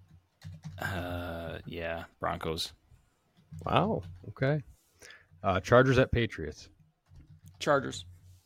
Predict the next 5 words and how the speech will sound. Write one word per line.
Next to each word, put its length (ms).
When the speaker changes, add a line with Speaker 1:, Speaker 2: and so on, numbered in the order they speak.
Speaker 2:
Chargers. 1300
Speaker 1:
Patriots. 580
Speaker 2:
There 100
we 140
go. 260